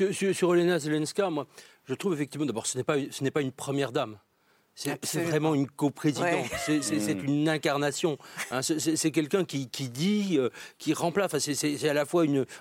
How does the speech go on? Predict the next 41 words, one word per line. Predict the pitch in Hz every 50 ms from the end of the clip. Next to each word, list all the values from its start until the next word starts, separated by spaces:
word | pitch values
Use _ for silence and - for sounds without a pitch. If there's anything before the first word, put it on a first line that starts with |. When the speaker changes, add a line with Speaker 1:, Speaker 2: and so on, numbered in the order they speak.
| -
Speaker 1:
envoyée | - 139 143 135 160 151 143 156
spéciale, | - - - 170 160 - - 185 180 170 165
une | 147 143 147
ambassadrice, | 156 151 139 151 147 - 165 156 165 175 226 240 - - - - - - -
mais | - 156
qui | 156 - - 185
donne | 160 214 240 240 214 180
effectivement, | 156 - 170 - - - 170 170 151 170 190 208 214 233 254 254 - - - - - - - -
je | 123 160
pense | 160 - - 240 254 233 - 165
aussi, | 151 - - - 240
un | 185 139
visage | 131 123 127 160 175 160 214 226 240 240 220 165 151 -
à | - 131
ce | - - 165
pays | 151 - _ - 160 165 170 185 233 269 294 - - - - - _ -
que | - 196
précisément, | - - 226 226 - - 226 196 214 214 196 202 208 190 165 139 _ _ _ _ _ _ _ _ _ -
euh, | 117 123 123 113 - - _ _ -
par | 156 147 -
contre-coup, | - 160 151 - - 160 - - 233 240
si | - - 120
j'ose | 113 123 117 107 -
dire, | 175 214 254 254 - _ - - - - - -
la | 107 120
Russie | 117 123 117 - - 196
ne | 196 165
donne | 110 113 104 107
pas. | 104 - 185 160 - _ _ _ -
Speaker 3:
Hmm. | - - 196 147 143 117 - - 147 143 269
Speaker 1:
C'est-à-dire, | 196 190 - 135 147 147
c'est | - 175 151 -
pas, | 202 160 - -
et | 170 175
quand | - - 247 240 233 -
on | 220 190
voit, | 165 156 196 226 240 220 165 131 - - - - - - -
moi | 214 208 170 170
je, | 147 156 -
je | - 127 151
regarde | 139 117 151 147 170 190 180 151 107